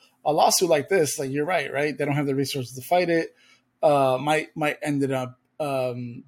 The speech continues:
being the nail in their coffin for sure. Um, John, do you think, this is a question I always wanna ask somebody who's smarter than me,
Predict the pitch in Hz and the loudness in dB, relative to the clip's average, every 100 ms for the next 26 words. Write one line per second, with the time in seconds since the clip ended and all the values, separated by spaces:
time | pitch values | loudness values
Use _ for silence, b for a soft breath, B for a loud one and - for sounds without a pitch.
0 | - 151 139 139 139 127 127 135 131 131 | -8 -4 -4 -2 -2 -4 -6 -6 -6 -6
1 | 123 123 - 139 127 b b b _ _ | -8 -6 -6 -6 -8 b b b _ _
2 | 160 139 139 131 131 - - _ _ _ | -4 -2 -2 -2 -6 -10 -16 _ _ _
3 | 156 220 226 143 185 269 - 233 226 208 | 0 4 4 2 0 -2 0 0 0 -2
4 | - - _ _ _ _ _ _ _ _ | -8 -20 _ _ _ _ _ _ _ _
5 | _ _ _ _ _ - - 220 214 220 | _ _ _ _ _ -8 -2 0 2 2
6 | 202 175 165 151 151 151 135 147 143 143 | 4 4 2 0 0 -2 0 0 -2 -2
7 | 143 127 - 139 131 127 127 123 - 131 | -2 -4 -4 -2 0 -2 -2 -4 -6 -4
8 | 131 127 123 120 123 123 | -4 -2 -6 -8 -10 -12